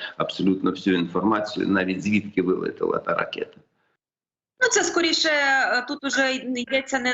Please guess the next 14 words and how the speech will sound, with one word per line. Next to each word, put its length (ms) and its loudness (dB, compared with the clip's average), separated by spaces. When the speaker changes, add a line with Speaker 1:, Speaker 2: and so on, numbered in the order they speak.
Speaker 2:
не 80 2
в 120 -6
тому, 300 4
не, 260 0
питання 320 0
не 80 2
в 80 -8
тому, 180 2
щоб 220 -2
переконати 680 0
оон. 260 4
Е, 100 0
тут 160 0
скоріше 460 2